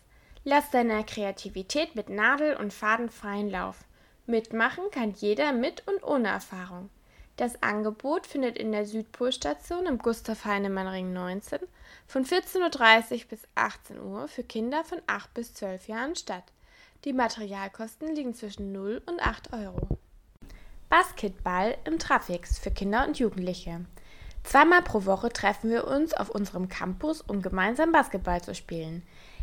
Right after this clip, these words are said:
Jeder ab sechs Jahren ist willkommen. Spaß an der Bewegung und ein fairer Umgang miteinander sind hier das Wichtigste. Das Angebot findet in der Kinder- und Jugendfreizeitstätte Trafix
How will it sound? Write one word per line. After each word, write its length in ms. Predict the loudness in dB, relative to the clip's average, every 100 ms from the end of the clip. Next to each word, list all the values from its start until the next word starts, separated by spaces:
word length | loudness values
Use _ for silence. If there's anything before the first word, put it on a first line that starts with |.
| 0
Jeder 340 | 6 8 8
ab 100 | 4 2
sechs 280 | 2 2
Jahren 220 | 0 2 0
ist 280 | -4 0
willkommen. 540 | 2 2 0 -2 -2 -4
Spaß 380 | 2 6 6 4
an 140 | 0
der 80 | 0
Bewegung 560 | 0 0 2 4 4
und 200 | 2 0
ein 140 | 0 -4
fairer 460 | -4 -6 -4 -4
Umgang 400 | 0 2 4 4
miteinander 580 | 2 2 0 2 2 2
sind 200 | 0 -2
hier 120 | -2
das 240 | 0 -2 -2
Wichtigste. 640 | -4 -4 -10 -8 -10 -10 -12 -16 -16 -16 -4
Das 200 | -2 2
Angebot 680 | 2 2 0 -4 0 0 2
findet 280 | 2 2
in 100 | 4
der 100 | 0
Kinder- 420 | 0 0 0 0 0
und 180 | -2
Jugendfreizeitstätte 1200 | -2 -2 -4 -4 -2 -2 -2 -6 -6 -6 -6 -6 -8
Trafix 640 | -10 -8 0 0 0